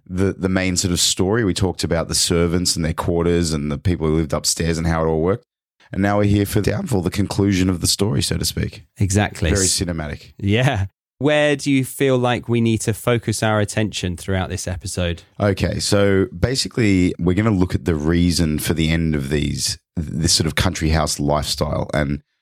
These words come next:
Speaker 1: the way that these, uh, aristocrats used to live. There are a couple of reasons for that. I mean,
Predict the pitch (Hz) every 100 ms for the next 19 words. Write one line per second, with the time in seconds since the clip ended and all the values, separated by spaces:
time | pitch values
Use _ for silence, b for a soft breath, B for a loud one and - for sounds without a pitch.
0 | _ _ 92 90 90 85 67 82 80 73
1 | 78 76 95 92 - - 71 - - 85
2 | - - 85 82 80 95 127 - - -
3 | _ _ _ - 123 131 127 113 - -
4 | 104 85 95 90 90 - 92 85 92 90
5 | 90